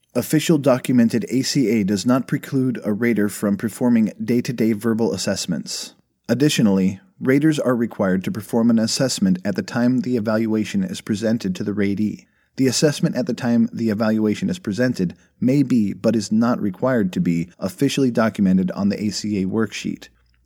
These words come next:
If geographically separated, assessments can be performed electronically or telephonically. Must consider the contents of any unfavorable information file and or personal information file, if applicable,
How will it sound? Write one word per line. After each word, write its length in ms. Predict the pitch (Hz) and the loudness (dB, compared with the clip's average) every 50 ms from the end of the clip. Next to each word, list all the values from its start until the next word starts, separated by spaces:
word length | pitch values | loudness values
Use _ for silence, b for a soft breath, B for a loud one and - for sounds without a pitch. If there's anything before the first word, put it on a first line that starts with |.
| _ _ | _ _
If 100 | 120 113 | -6 -6
geographically 720 | - - 147 156 151 135 131 139 127 123 - 117 107 101 | -2 2 4 4 4 4 4 2 2 2 0 -2 -2 -2
separated, 640 | 95 - 143 135 - 117 101 92 90 85 90 85 - _ _ _ _ _ _ _ | 0 2 0 0 0 2 2 2 2 2 0 -2 -4 _ _ _ _ _ _ _
assessments 560 | 123 120 - 156 139 - - 156 143 135 - | -2 0 2 0 0 0 0 -2 -2 -4 -4
can 160 | - - 143 | -4 -4 -2
be 100 | 123 123 | 0 0
performed 540 | 123 - 135 123 - - 117 107 107 107 92 - | 0 -2 -4 -6 -2 0 2 2 4 2 2 0
electronically 720 | 113 120 117 107 - - 143 127 123 110 92 - 95 98 95 | 0 0 0 -2 -2 -2 0 2 2 2 0 0 -2 -2 -2
or 180 | - 95 98 | -2 -2 -4
telephonically. 800 | 98 - 123 104 104 104 - 110 104 98 180 180 - - - - - _ _ _ _ _ _ _ _ _ _ _ _ _ _ _ _ _ | -2 -2 -2 -2 -2 -2 -2 0 0 0 0 -2 -6 -12 -12 -14 -18 _ _ _ _ _ _ _ _ _ _ _ _ _ _ _ _ _
Must 320 | - 120 143 156 - - - | 2 4 4 4 2 2 4
consider 380 | 185 175 156 - - 147 139 135 | 4 4 4 4 2 2 4 2
the 100 | 131 117 | 2 0
contents 640 | - - 135 131 131 117 - 110 92 92 90 - | -4 -2 -2 0 0 0 0 2 2 2 2 0
of 180 | - - 107 92 - | -4 -4 -6 -4 -2
any 280 | - 135 147 156 151 - | -2 0 0 0 0 0
unfavorable 680 | - 127 135 120 - - 131 131 127 131 120 113 113 104 | 0 -2 -2 -2 0 0 0 2 2 2 2 2 0 0
information 640 | - 117 107 - 107 104 107 107 104 - - 95 90 | 0 -2 -2 0 2 2 2 2 0 0 0 0 0
file 500 | - - 107 95 92 90 90 92 87 - - | 0 0 -2 0 2 2 0 0 -2 -2 -2
and 260 | 110 113 113 107 90 - | 0 2 2 2 0 0
or 320 | - 107 110 107 104 - - _ _ - | -2 -2 0 0 0 -2 -4 _ _ -4
personal 400 | - 135 123 - 120 120 104 - | -4 -4 -2 0 0 0 0 0
information 560 | 107 101 - 107 101 101 101 98 - 101 92 | -2 -2 0 0 0 0 0 0 -2 -4 -4
file, 420 | - - 101 92 90 90 90 - _ _ _ _ | -2 -2 -2 -2 0 -2 -4 -6 _ _ _ _
if 180 | 127 127 - | -4 -2 -2
applicable, 680 | 135 117 - - - - - 110 92 92 85 87 92 | -4 -6 -2 -2 -2 -2 -2 -4 -2 -2 -2 -2 -2